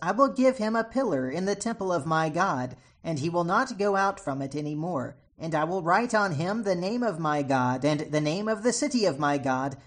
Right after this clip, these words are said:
the New Jerusalem, which comes down out of heaven from my God, and my new name.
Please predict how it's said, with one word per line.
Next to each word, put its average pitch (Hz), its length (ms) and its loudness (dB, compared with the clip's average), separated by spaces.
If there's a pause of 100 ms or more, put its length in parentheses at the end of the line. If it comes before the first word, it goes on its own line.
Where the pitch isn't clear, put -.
(100)
the 147 160 0
New 165 240 -2
Jerusalem, 180 720 -2 (200)
which 175 220 -6
comes 160 300 -2
down 160 320 2
out 180 300 0
of 233 140 0
heaven 208 340 0
from 226 260 -2
my 151 200 0
God, 135 460 0 (120)
and 151 200 -2
my 208 280 4
new 143 200 0
name. 127 460 -4